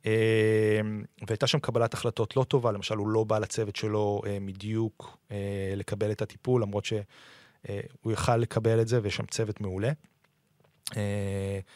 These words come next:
והוא נוטב לכיוונים פחות, אה, בדיעבד פחות טובים. אה,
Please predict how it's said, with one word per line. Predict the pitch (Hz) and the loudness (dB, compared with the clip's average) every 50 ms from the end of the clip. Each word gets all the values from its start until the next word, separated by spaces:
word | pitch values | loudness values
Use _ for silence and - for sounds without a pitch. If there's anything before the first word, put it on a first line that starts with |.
| - - - - _ - | -20 -20 -20 -20 _ -6
והוא | 107 110 113 | -4 -2 -2
נוטב | 117 104 - 127 120 113 117 | -2 0 2 2 2 2 0
לכיוונים | 113 - - 113 104 113 113 117 117 107 - | -4 -4 -6 -6 -4 -4 -4 -4 -4 -4 -6
פחות, | - 82 87 123 120 113 _ - - - - - _ _ - 107 | -8 -4 0 2 2 0 _ -8 -16 -16 -16 -20 _ _ -12 -10
אה, | 101 101 98 98 98 95 95 95 95 95 95 92 92 95 92 92 92 92 95 98 98 95 92 98 - _ _ _ _ - 120 - - _ - | -8 -8 -6 -6 -6 -6 -6 -6 -6 -6 -6 -6 -6 -6 -6 -6 -6 -6 -6 -8 -8 -8 -8 -10 -14 _ _ _ _ -20 -20 -20 -20 _ -6
בדיעבד | 104 110 104 110 104 98 113 107 98 - | -4 -2 0 2 2 4 4 2 2 2
פחות | 98 - - 107 - | -8 -2 -2 -2 -2
טובים. | - 101 90 110 123 156 196 - - - - - - - - - - _ - - | -2 -4 -2 0 0 0 -2 -4 -8 -20 -20 -20 -20 -20 -20 -20 -20 _ -12 -6
אה, | - | -4